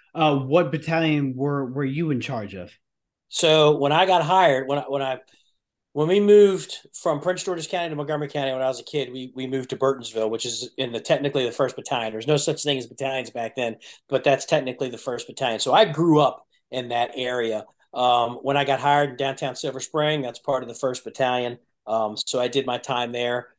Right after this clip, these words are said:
Speaker 2: And, uh, and then as I got promoted, I went up to Germantown, which is in the northern part of the county.
Speaker 1: Mm-hmm.
Speaker 2: And,
Speaker 1: Mm-hmm.
Speaker 2: uh, when I made lieutenant, I was in Bethesda, which is another, uh, uh, very urban,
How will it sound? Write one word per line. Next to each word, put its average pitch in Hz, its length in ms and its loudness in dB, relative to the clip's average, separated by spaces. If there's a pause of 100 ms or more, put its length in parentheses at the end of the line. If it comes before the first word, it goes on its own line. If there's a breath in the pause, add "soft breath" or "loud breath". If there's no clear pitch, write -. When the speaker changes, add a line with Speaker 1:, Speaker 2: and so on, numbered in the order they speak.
(320)
Speaker 2:
And, 120 340 -2
uh, 113 360 2
and 127 140 -2
then 135 120 2
as 131 140 0
I 139 40 2
got 131 160 -2
promoted, 131 340 -2
I 127 100 0
went 123 180 -4
up 120 140 -6
to 127 100 -16
Germantown, 127 800 -2
which 123 180 -10
is 123 100 -10
in 123 120 -10
the 120 60 -10
northern 123 300 -6
part 123 220 0
of 113 60 -8
the 117 100 -16
county. 120 460 -2
Speaker 1:
Mm-hmm. 113 60 -2
Speaker 2:
And, 110 100 -10 (400 loud breath)
Speaker 1:
Mm-hmm. 123 60 -2
Speaker 2:
uh, 120 180 2
when 127 120 2
I 139 60 2
made 143 220 2
lieutenant, 143 400 0
I 135 60 6
was 139 140 2
in 135 60 -4
Bethesda, 139 800 0
which - 180 -10
is 127 120 -12
another, 131 500 -2
uh, 120 180 2 (340 loud breath)
uh, 117 280 -6
very 135 340 0
urban, 139 480 0